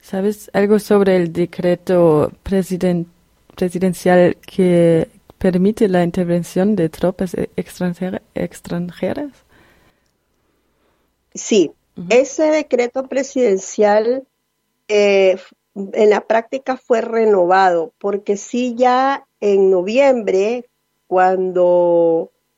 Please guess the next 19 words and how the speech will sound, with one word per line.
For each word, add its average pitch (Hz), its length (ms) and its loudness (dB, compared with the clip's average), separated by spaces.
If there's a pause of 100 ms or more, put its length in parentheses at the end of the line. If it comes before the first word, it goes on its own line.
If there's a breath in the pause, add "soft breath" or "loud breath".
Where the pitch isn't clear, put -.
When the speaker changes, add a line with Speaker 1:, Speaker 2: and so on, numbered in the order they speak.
(240)
Speaker 2:
eh, 180 600 2
durante 208 400 2
el 196 80 -4
periodo 247 840 2
que - 80 -12
se - 140 -8
iban 226 200 2
a 226 120 2
dar 233 80 2
las 247 160 -4
elecciones 208 580 -2
municipales, 220 960 0
justamente 208 840 -2 (640 soft breath)
en 196 180 2
ese 202 240 2
periodo 226 840 0
que 202 160 -6
había 180 380 2
mucha 208 1000 0